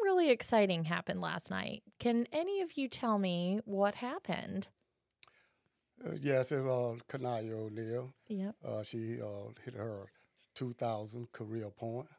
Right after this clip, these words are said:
Speaker 1: That's
Speaker 2: Uh,
Speaker 1: amazing.
Speaker 2: that is great.
Speaker 1: Yes.
Speaker 2: Yes.
Speaker 1: And working up towards that, I know you've been all over the paper. So you are the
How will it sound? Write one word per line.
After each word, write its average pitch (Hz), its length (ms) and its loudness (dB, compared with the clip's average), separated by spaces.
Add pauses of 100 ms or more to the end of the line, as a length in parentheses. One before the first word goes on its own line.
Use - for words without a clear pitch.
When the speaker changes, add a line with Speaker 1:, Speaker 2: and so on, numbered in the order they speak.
(120)
Speaker 1:
That's 175 300 -6
Speaker 2:
Uh, - 60 -10
Speaker 1:
amazing. 160 500 -4
Speaker 2:
that 113 160 -2
is 107 140 -10
great. 117 340 -4 (140)
Speaker 1:
Yes. 180 220 -6
Speaker 2:
Yes. - 260 -10 (360)
Speaker 1:
And 208 200 4
working 226 320 4
up 202 160 2
towards 170 360 -2
that, 156 420 0 (140)
I 190 100 2
know 190 120 4
you've 196 380 0
been 180 460 2 (320)
all 233 280 12
over 233 200 6
the 226 100 4
paper. 196 640 0 (240)
So 226 400 8
you 285 420 8
are 254 160 6
the 214 160 8